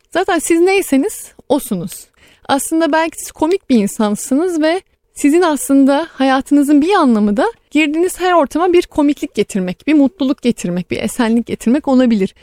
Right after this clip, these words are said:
Ya da siz çok entelektüel bir insansınız. Girdiğiniz her ortamda bir entelektüel pencere açabilirsiniz insanların kafasında.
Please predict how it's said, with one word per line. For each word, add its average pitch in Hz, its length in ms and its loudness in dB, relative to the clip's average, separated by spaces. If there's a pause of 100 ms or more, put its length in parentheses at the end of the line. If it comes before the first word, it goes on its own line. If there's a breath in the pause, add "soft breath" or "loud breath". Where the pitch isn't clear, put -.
(240 soft breath)
Ya 277 120 2
da 302 80 -2
siz 339 200 -6
çok 349 180 -6
entelektüel 311 800 -2
bir 247 60 4
insansınız. 214 800 0 (300 soft breath)
Girdiğiniz 311 500 0
her 359 100 0
ortamda 320 640 0
bir 311 60 0
entelektüel 294 640 0
pencere 285 520 0 (160)
açabilirsiniz 220 720 0
insanların 220 460 2
kafasında. 220 600 2